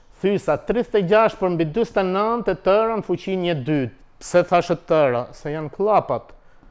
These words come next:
Atëherë, një mënyrë zgjidhje. Siç dim nga vetit e fuqive që keni bërë klas nëntë, pra, kur një thyes ngrihet në një fuqi,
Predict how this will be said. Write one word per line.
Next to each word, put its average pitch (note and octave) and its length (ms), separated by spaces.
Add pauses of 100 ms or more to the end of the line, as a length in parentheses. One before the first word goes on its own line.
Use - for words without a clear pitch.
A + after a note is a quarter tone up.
(380)
Atëherë, C3 600 (1080)
një F3+ 160
mënyrë F3 400
zgjidhje. C3 460 (1300)
Siç G3+ 380
dim E3+ 400 (160)
nga C#3+ 220 (100)
vetit D3 500
e C3+ 140
fuqive C#3 720 (420)
që C3+ 80
keni C3 160
bërë C3+ 460
klas C#3 340
nëntë, C3+ 340
pra, B2 220
kur C3 140
një C3 180
thyes D#3 480
ngrihet F3 580
në E3 140
një D#3 80
fuqi, C#3+ 400